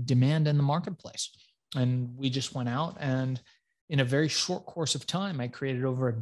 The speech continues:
billion dollars in revenue from a startup pre-internet, pre-social media, pre-cell phones. It was an, an incredible ride. And it's well documented for anybody who's interested. My book, Billion,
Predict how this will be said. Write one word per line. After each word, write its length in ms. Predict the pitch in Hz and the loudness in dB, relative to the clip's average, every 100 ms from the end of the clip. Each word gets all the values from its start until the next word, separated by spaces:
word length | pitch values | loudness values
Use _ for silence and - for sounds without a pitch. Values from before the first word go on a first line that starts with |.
| 110 | -4
billion 320 | 139 143 147 | -2 2 2
dollars 360 | 139 135 139 127 | 0 0 -2 -2
in 140 | 127 | -2
revenue 400 | 123 156 156 120 | -2 -4 -6 -8
from 200 | 110 131 | -6 -4
a 20 | |
startup 500 | 120 - 156 139 120 | -2 0 0 -2 -6
pre-internet, 840 | - - 156 160 175 208 196 196 - | -8 -4 -2 -2 -2 -4 -4 -6 -8
pre-social 520 | - 139 127 151 - 139 | -6 -2 -2 -2 -4 -4
media, 480 | 139 180 180 180 - | -4 -4 -4 -6 -8
pre-cell 480 | - 135 123 160 156 | -8 -2 0 2 0
phones. 580 | - 156 151 151 147 - - _ _ _ | -2 -2 -2 -2 -4 -8 -20 _ _ _
It 60 | - | 0
was 200 | 147 143 | 4 4
an, 200 | 143 143 - | 4 2 0
an 260 | 143 139 - - | -2 -2 -6 -12
incredible 760 | 160 - - - 190 170 139 | -12 -8 -2 4 4 6 4
ride. 380 | 123 120 113 127 | 4 2 0 -2
And 160 | 127 147 | 0 2
it's 140 | 143 | 4
well 180 | 202 202 | 6 8
documented 520 | 180 180 175 147 123 | 8 6 4 0 0
for 80 | - | 0
anybody 300 | 143 143 143 | 2 2 2
who's 220 | 131 139 | 2 2
interested. 580 | 139 139 156 139 - 131 | 0 0 0 -2 -2 -2
My 140 | 123 | 0
book, 320 | 120 120 143 - 131 | -2 -2 -4 -4 -6
Billion, 460 | 127 156 156 156 151 | 4 6 6 6 4